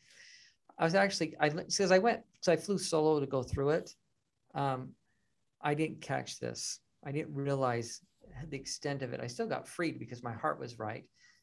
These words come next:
Uh, but I was going through with a client. He said, "Well, I don't follow my conscience." <laughs> And that's a defect of character. And I was like, <gasps> "Oh, that is a defect of character." <laughs> Because my conscience would tell me little things all the time. Like,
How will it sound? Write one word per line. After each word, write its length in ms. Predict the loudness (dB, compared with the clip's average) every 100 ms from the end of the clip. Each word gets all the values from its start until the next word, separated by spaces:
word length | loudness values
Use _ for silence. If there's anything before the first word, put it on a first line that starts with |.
| -20 -12 -2
Uh, 200 | -2 0
but 240 | 0 -2
I 80 | -4
was 100 | 0
going 200 | 0 0
through 180 | 0 -2
with 120 | -2
a 40 |
client. 420 | -4 -2 -2 -2 -4
He 180 | -4
said, 300 | -4 -2 -2
"Well, 280 | 0 0 -2 -4
I 80 | -4
don't 160 | -4
follow 220 | -4 -4
my 120 | -4 -6
conscience." 600 | -6 -8 -10 -12 -12 -14 _ _ _ -18
<laughs> 280 | -16 -16 -18 -20 _ _ _ _ _ _ _ -2
And 60 | -2
that's 160 | 0
a 40 | -2
defect 340 | -4 -4 -8
of 80 | -6
character. 320 | -4 -2 -4
And 60 | -6
I 20 |
was 100 | -6
like, 140 | -8 -8
<gasps> 60 | -4
"Oh, 680 | 0 2 2 0 -2 -4 2
that 320 | 6 6 4 0
is 240 | 8 12 12
a 80 |
defect 420 | 12 12 12 12 12
of 80 |
character." 840 | 12 12 12 12 12 12 10 4 4
<laughs> 160 | 2 2 -6 -6 -8 -8 -2
Because 280 | 6 8 10
my 100 | 8
conscience 480 | 8 4 4 2 0
would 100 | 4
tell 140 | 6
me 120 | 6
little 200 | 8 8
things 240 | 8 4 6
all 80 |
the 100 | 4
time. 240 | 2 0 0
Like, 140 | -4